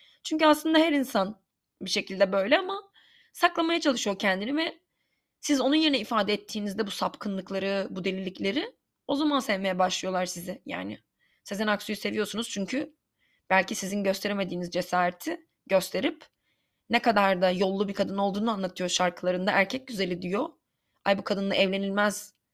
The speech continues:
derler mi diye endişe etmiyor. İşte bütün bunları düşünmek beni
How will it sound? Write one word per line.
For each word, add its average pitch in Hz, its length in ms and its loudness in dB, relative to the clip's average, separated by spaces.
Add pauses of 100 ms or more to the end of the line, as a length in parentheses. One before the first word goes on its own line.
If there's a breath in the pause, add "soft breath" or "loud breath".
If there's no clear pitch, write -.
(160)
derler 202 400 6
mi 185 140 -6
diye 226 120 -6
endişe 196 380 -2
etmiyor. 202 400 -4 (880)
İşte 277 200 -2
bütün 349 240 2
bunları 339 360 4
düşünmek 339 500 -2
beni 302 320 2